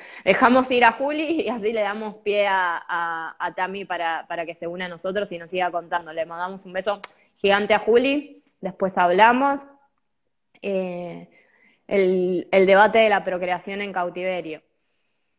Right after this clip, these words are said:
Sí, a ver, voy a sumar a Tami. Así seguimos esta conversación que está interesante para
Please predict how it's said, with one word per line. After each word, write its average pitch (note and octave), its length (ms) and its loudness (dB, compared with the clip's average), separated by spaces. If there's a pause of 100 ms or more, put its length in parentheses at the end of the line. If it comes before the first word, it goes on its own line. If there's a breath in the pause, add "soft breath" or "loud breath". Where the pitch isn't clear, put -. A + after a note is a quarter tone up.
(440)
Sí, - 240 -18 (240)
a F2+ 160 -18
ver, A2+ 480 -4
voy G#2+ 120 -4
a F#2 60 -10
sumar F3+ 300 -8
a F3+ 80 -4
Tami. C4 880 2
Así F#3+ 320 -2
seguimos F#3 580 -4
esta F3 380 0
conversación E3 640 -4
que F3 60 -6
está - 160 -4
interesante F3 600 2
para D#3 380 -2